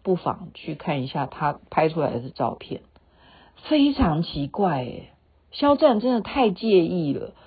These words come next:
没有办法，因为他的粉丝强烈的要求吧。他明明跟团体照，他也没有跟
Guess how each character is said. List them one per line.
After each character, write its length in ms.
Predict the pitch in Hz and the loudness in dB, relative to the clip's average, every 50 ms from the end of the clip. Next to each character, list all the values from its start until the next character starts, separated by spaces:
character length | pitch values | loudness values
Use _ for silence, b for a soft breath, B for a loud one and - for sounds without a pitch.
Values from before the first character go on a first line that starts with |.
| b b _ | b b _
没 160 | - 165 190 | 0 2 4
有 100 | 185 135 | 4 4
办 280 | - 165 147 135 110 101 | 2 2 -2 -2 -2 -6
法， 180 | - - - - | -10 -12 -10 -6
因 140 | - 190 190 | -4 -2 0
为 80 | 190 | 0
他 160 | 190 180 175 | 2 2 2
的 80 | 170 165 | 2 2
粉 260 | - - 123 - - | 0 0 -2 -2 -2
丝 280 | - - - 165 147 139 | -6 -12 -10 -10 -10 -10
强 280 | - - - 107 123 | -6 -6 -4 -4 -2
烈 160 | 147 147 135 107 | -2 -2 -2 -4
的 240 | - - 50 50 - | -4 -8 -12 -14 -10
要 280 | - - 131 135 139 | -4 0 2 2 2
求 280 | - - - - - - - | 0 -4 -8 -10 -10 -10 -12
吧。 220 | - - - - _ b b b b b b b b b b b b b | -12 -14 -14 -16 _ b b b b b b b b b b b b b
他 220 | - - 392 370 | 0 4 6 6
明 240 | 359 294 269 277 285 | 6 6 6 4 4
明 320 | 285 254 240 240 247 247 - _ | 4 2 2 2 0 -4 -8 _
跟 240 | - 302 311 311 294 - _ _ | 4 4 6 6 2 -6 _ _
团 240 | - 214 180 214 233 | 2 4 4 4 2
体 160 | 262 165 151 | 0 -2 2
照， 320 | - 262 240 202 - - _ _ | 6 6 6 6 6 2 _ _
他 220 | - - - 359 370 | -6 2 4 6 6
也 180 | 339 277 175 | 6 6 4
没 160 | 147 165 202 254 | 4 6 8 8
有 140 | 247 190 | 8 8
跟 360 | 170 - 214 220 220 226 226 | 6 4 2 2 2 0 -4